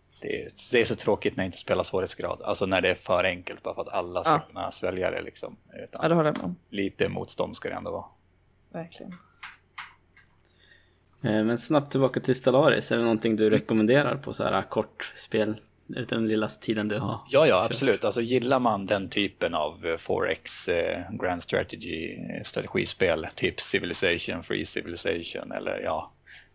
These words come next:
Speaker 1: tänkte inte säga Settlers, men, eh, något
Speaker 3: <laughs>
Speaker 1: i det stuket liksom, så absolut. Jag tror att det, det känns redan nu väldigt härligt.
Speaker 3: Master of Magic?
Speaker 1: Ja, absolut.
Speaker 3: <laughs>
Speaker 1: Absolut. Eh,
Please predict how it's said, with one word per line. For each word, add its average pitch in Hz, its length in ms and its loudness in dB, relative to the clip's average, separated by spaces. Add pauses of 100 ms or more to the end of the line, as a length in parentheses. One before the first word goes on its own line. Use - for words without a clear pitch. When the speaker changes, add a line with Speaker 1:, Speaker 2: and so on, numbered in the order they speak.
(320)
Speaker 1:
tänkte - 240 -4
inte 87 240 -4
säga - 200 2
Settlers, - 680 -4
men, 98 260 0
eh, 90 260 2 (120)
något 92 260 -2 (120)
Speaker 3:
<laughs> 226 160 4
Speaker 1:
i 110 100 -2
det 98 200 6
stuket - 580 2
liksom, - 280 -6
så 98 100 2
absolut. 90 600 -4 (160)
Jag 104 240 -4
tror 92 140 0
att - 140 -6
det, 85 300 -2 (540)
det 101 120 2
känns 98 440 0
redan 87 300 2
nu 78 200 -6
väldigt 80 340 -2
härligt. - 460 -4 (120)
Speaker 3:
Master 110 360 0
of 107 100 -4
Magic? 117 460 -2 (640)
Speaker 1:
Ja, 113 200 2
absolut. 104 360 2 (240)
Speaker 3:
<laughs> - 220 -2
Speaker 1:
Absolut. 95 680 -6
Eh, - 600 -10